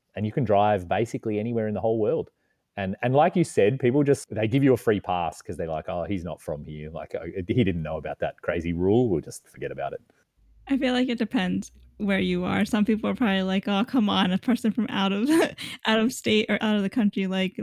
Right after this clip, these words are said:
Speaker 2: get out of my way." <laughs>
Speaker 1: Yeah, I think it depends how stressed they are. And if, if they're doing their daily
Speaker 2: Mm-hmm.
Speaker 1: commute and they're stuck in traffic, they're like, "Get out of my way."
Speaker 2: You've been so many places. And I know you mentioned earlier about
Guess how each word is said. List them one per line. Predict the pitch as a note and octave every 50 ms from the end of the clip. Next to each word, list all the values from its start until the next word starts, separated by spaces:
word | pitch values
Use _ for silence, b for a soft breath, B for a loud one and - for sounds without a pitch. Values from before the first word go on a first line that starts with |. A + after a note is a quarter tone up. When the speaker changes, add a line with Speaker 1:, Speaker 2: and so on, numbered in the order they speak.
| A3 - - G3+ G#3
Speaker 2:
get | G3+ G3
out | G3 F#3+ F#3+
of | G3+
my | G3+ A3 G3+
way." | G#3 G#3+ G#3+ - B3 G4+ G#4 F#4 E4+ D#4+ E4 G4
<laughs> | A#4+ F#4+ C#4 B B B B B B B B B B
Speaker 1:
Yeah, | C3 A2+ A2 G#2+ G#2 G2+
I | G#2+ G#2+
think | - C#3+ C#3+
it | C#3+
depends | A2+ A#2+ - A#2 A2+ A2+ A#2 G#2+ F2+
how | F2+ G2+ F#2+ F#2+
stressed | - - - - G2 F2+ - - - E2+
they | E2+ E2+ E2+ E2+ E2
are. | D#2+ D2+ D2 D2+ -
And | E2+ E2 F2
if, | E2+ - -
if | E2 D#2 -
they're | F#2 F2+ F2+ E2+ D#2 - - B2 A2+ - - C#3+
doing | G2+ A2 G#2+ G#2+
their | G2+ F#2 F2 - A#2+ A#2
daily | G#2 G2 F#2+
Speaker 2:
Mm-hmm. | G#2
Speaker 1:
commute | - G2 E2+ F2 G2+ G2+
and | F#2
they're | F2 E2
stuck | - - - - F#2 F2 -
in | F#2 E2+ D#2+
traffic, | - F2+ F2+ F#2 - B2+ - _
they're | G2 F#2
like, | F2 F2 - - -
"Get | - F#3+ F#3
out | F3+ F#3 F#3+
of | F3
my | E3 E3
way." | E3+ F3+ F3 D#3+ D#3 D3 B2+ - - _ _ _ _ _ _
Speaker 2:
You've | - A#3 A#3+ A#3+ A#3+
been | B3+ B3+ C4 -
so | - C#4+
many | C#4 C4+ C4+
places. | B3+ - A#3+ F#3 A#3+ - G#3 G3+
And | G#3+ G#3
I | G#3
know | G3+ G#3 A3+
you | B3 C4+
mentioned | C4 B3 A#3 C#4 C4+ D4+ - -
earlier | - G#3 G3+ G3+ G3 G3 F#3+ G3
about | G3 F#3 F#3+ F3+ F3+ F3+ F3+ -